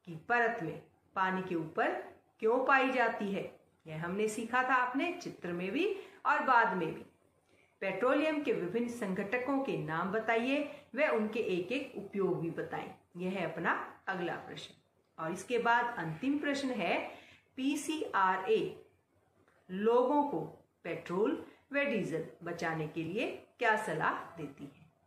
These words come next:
तो यह था अपना पाठ, उसके प्रश्न। उम्मीद है आपको यह पाठ अच्छे से समझ आ गया होगा। यह तो मुझे पता है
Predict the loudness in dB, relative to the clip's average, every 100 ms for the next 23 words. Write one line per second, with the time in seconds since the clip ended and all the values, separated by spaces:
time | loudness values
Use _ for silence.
0 | _ _ _ _ _ _ _ _ _ _
1 | -8 -4 -2 0 -2 -2 -4 0 4 6
2 | 4 -6 -14 _ _ _ _ _ -12 -4
3 | 0 0 2 0 -2 -8 -14 _ _ _
4 | _ _ _ _ -10 -6 -2 -2 0 -2
5 | -2 -2 -2 0 -2 -2 -2 2 2 2
6 | -6 -10 -10 -10 -10 -10 -6 -4 0 4
7 | 4 4 2 2 2 2 0 -8 -16 -18
8 | -20 -20 -20 _ -6 0 0 2 0 2
9 | 2 0 -4 -4 -4